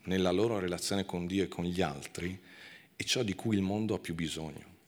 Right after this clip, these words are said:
Forse non vi rendete conto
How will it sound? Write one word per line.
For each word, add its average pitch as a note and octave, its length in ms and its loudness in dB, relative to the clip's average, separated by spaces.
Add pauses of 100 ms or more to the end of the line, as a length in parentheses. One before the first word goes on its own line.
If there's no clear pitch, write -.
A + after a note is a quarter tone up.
(2000)
Forse - 320 0
non A#2 140 2
vi A2+ 120 2
rendete A2 340 2
conto D#2 580 -6